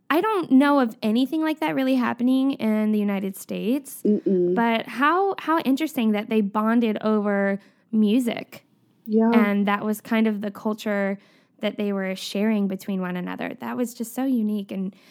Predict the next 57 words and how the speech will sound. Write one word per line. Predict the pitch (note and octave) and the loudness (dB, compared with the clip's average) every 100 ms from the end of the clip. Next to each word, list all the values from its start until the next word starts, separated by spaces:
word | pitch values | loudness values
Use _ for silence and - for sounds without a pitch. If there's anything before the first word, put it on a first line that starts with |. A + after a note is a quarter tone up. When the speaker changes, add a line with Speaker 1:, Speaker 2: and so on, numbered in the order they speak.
| - - | -20 -8
Speaker 1:
and | G#3+ G#3 G#3 | -4 -2 -2
really | B3 G#3+ | -2 -2
awesome. | G#3 G#3+ G#3+ F#3+ | -4 -6 -6 -8
So, | G3 A3 G#3 G3 G3 - _ - | -6 -4 -2 -2 -6 -20 _ -4
yeah, | D#4 E4 | -2 0
I | |
think | D#4 G4 A4 | -2 -4 -2
this | A#4+ - | -4 0
was | D#4+ E4+ | -2 0
the | D#4+ | -4
first | - C4+ C4+ | 0 -4 -2
time | B3 A#3+ | -2 0
that | G#3+ | -2
I | G#3+ | -2
really | G#3+ G#3+ C4+ A#3 | -2 0 0 0
have | G#3 | 0
seen | A#3 A3 | -2 0
them | G#3 G3+ | 0 0
with | G3+ G3+ - | -2 -4 -16
the | |
president. | G3 - F#3+ A#3 D4+ E4 - | -14 -10 -6 -2 0 0 2
I | |
know | A#3+ A#3+ D4 | 4 4 4
that | D#4 D4 C#4 | 2 0 0
the | C4 | -4
first | C4 A3+ A#3+ | -2 -4 -2
lady | G#3+ A3 G#3+ | -2 0 0
was | G#3 | -2
sitting | G#3+ G#3+ G3+ | -4 -4 -2
next | G3 G3 | -4 -8
to | - | -8
them | G3+ F#3+ F#3+ | -6 -4 -6
at | F#3+ F#3+ F#3 | -6 -8 -8
the | G#3 | -6
United | G3 F#3+ F#3 | -6 -4 -6
Nations, | F#3 F#3 F#3+ - A#3 B3+ B3 - _ _ - _ - | -6 -6 -8 -10 -4 -2 -4 -8 _ _ -20 _ -4
um, | G3+ F#3 F#3 F#3 - | -2 -2 -2 -6 -4
and | G#3 G3 F#3+ F#3+ G3+ | -2 -2 -2 -4 -4
that | F#3+ F#3 F#3 - _ | -4 -4 -6 -10 _
the | A#3 | -8
president | G#3+ G#3 G3+ G3+ F#3+ F#3+ - | -4 -4 -2 -4 -4 -6 -6
of | G3 F#3+ F#3+ | -6 -6 -6
South | G#3+ G3 | -8 -8
Korea | - F#3+ F#3+ | -6 -6 -4
has | F#3 - | -6 -8
tweeted | - G3+ G3+ | -4 -2 0
about | G3 F#3+ G3+ | -2 -6 -6
them | G3 F#3+ G3+ | -4 -2 -2
and | G#3 G3 | -2 -4
the | |
significance | F#3 G#3 A3 G3+ A3 G#3+ G3 | -4 -4 -4 -4 -4 -4 -4
of | F#3 | -6
B | G3+ F#3+ | -6 -6
T | G3 | -4
S | F#3+ G3 | -4 -4
and | - G3+ | -4 -6
their, | F#3+ F#3+ | -4 -4